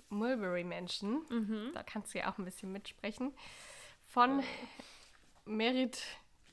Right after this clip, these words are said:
Speaker 1: Niemals. Und wann hab ich die gelesen? <laughs> Oh Gott.
Speaker 2: Das ist schon ein bisschen länger her, würd ich sagen.
Speaker 1: Das
Speaker 2: Also
Speaker 1: war im
Speaker 2: im
Speaker 1: September.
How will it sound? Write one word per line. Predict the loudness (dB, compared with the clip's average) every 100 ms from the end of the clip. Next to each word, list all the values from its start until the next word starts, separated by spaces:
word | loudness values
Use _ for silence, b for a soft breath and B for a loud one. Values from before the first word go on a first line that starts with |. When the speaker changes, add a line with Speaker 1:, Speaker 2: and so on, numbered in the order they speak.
| -20 -18 -8 -4 -4 2
Speaker 1:
Niemals. | 4 6 6 6 6 2 -10 -12 -10 -8 -8 -10 B -4
Und | 4 6 6 4 0 -4 -6 -10 -12
wann | -6 -4 -2
hab | -4 -6
ich | -10
die | -6 -4
gelesen? | -4 0 0 0 2
<laughs> | 2 2 -2
Oh | -8
Gott. | -14 -14 -18 B B B B B B B B -6
Speaker 2:
Das | 0
ist | 4
schon | 4
ein |
bisschen | 4 2 0
länger | 0 -2
her, | -2 -4
würd | -6
ich | -2 0
sagen. | 0 -2 -4 -6 -8 B B B B B B B B -4
Speaker 1:
Das | 4
Speaker 2:
Also |
Speaker 1:
war | 6
im | 6
Speaker 2:
im | 4 0
Speaker 1:
September. | 0 0 2 0